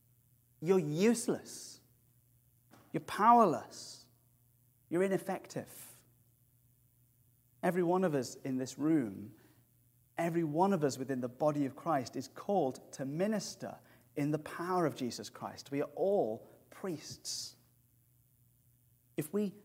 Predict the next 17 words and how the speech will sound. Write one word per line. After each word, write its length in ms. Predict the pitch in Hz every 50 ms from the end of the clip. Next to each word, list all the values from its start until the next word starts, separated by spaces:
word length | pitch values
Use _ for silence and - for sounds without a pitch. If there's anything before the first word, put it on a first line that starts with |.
| - - _ _ _ _ _ _ _ _ _ _
try 320 | - - - 190 196 196 196
and 140 | 185 165
minister 440 | 165 180 202 196 151 - - - 135
without 280 | 120 127 127 131 127 -
the 80 | 127
power 340 | - - - 160 156 147 139
of 100 | 131 123
Jesus, 640 | - 160 170 170 147 151 135 117 110 - - - - - - _ _ _ _ _ _ _ _ _ _ _ _ _ _ _ _ _ _ _ _ _ _ _ _ _ _
we 140 | - 147 151 147
are 120 | 139 135
wasting 500 | 127 143 160 170 160 - - 160 143 131
our 140 | 135 139 135
time. 500 | - - 127 120 113 101 98 98 - - - - - _ _ _ _ - - - - - - - _ _ _ _ _ _ _ _ _ _ _ _ _ _ _ _ _ _ _ _ _ _ _ _ _ _ _ _ _ _ _ _ _ _ _ _ _ _ _ _ _ _ _ _ _
So 160 | - - 151 139
we've 100 | 135 127
got 140 | 143 -
this 320 | - 123 110 - - -